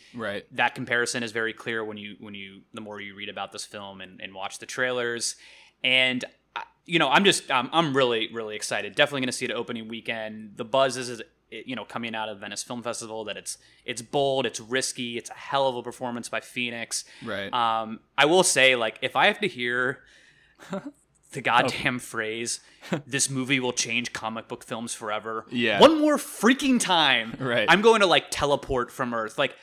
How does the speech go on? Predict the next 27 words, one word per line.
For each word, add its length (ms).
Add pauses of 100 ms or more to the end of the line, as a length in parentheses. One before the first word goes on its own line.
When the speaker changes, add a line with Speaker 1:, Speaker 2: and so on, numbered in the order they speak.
(140)
Speaker 2:
how 180
many 180
Speaker 1:
What 300
does 160
Speaker 2:
times 20
Speaker 1:
that 200
mean? 500
Speaker 2:
can 180
a 120
genre, 840
well, 80
it's 80
like, 100
how 140
many 160
times 220
can 120
a 80
genre 340
change 280
forever? 440
Like, 140
I 80
feel 180
like 160
we've, 200
Speaker 1:
Yeah. 180